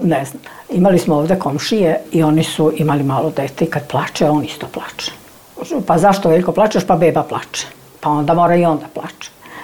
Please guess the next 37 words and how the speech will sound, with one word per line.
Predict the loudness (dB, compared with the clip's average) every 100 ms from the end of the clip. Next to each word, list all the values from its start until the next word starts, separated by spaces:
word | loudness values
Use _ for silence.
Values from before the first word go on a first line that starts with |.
| -14
„Pa | -8 -4
ne | -2
moraš | 0 0
ti | 2 4
da | 4
plačeš, | 4 2 0 0
beba | 2 2
plače | 2 2 2 2
zato | 0 -2 -6
što | -2 2 4
nije | 4 4
spavala | 2 2 4 4 4
dovoljno | 2 4 4 4 4
ili | 2 2
tako”, | 0 0 2
ne. | 2 0 -6 0
„Ali | 4 4
zašto | 6 4 2 -2
beba | -4 -4 -6 -6
plače?” | -6 -8 -10 -10
Tako | -8 -6 -4
da | 0 0 -2 -6 -20 -14 -6
još | -6 -6
kao | -4 -2
mali | 2 4 4 4 4
je |
bio | 2 2 0
takav. | -4 -8 -8 -10 -12 -20 -6
Imali | 0 2 2
smo | 0 -4
sličice, | -2 0 -2 -2 -6 0 0 0 -2
ovaj, | -2 0 -2 -2 -2 -4
u |
stvari | -2 -2 0 -4
su | -2
bile | 0 2 2 2
Zmajeve | 0 0 0 0 -2